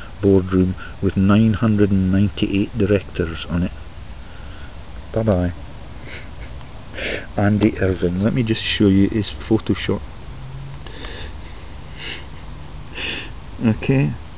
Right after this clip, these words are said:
and there's the Securicor vans. Hopefully someday soon they will be taking their directors directly to jail. Yeah,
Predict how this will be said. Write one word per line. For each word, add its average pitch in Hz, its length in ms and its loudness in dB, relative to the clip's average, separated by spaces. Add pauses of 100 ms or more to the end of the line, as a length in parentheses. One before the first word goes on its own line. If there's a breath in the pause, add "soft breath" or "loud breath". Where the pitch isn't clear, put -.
(180)
and 101 160 6
there's 104 260 8
the 110 80 0
Securicor 104 880 6
vans. 98 360 8 (260 loud breath)
Hopefully 120 440 6
someday 104 500 6
soon 85 540 6 (360 loud breath)
they 107 80 8
will 107 160 8
be 104 100 6
taking 92 640 6
their 95 100 8
directors 87 920 4 (460 loud breath)
directly 85 760 2 (140)
to 98 160 0
jail. 90 400 4 (2250 loud breath)
Yeah, 147 260 6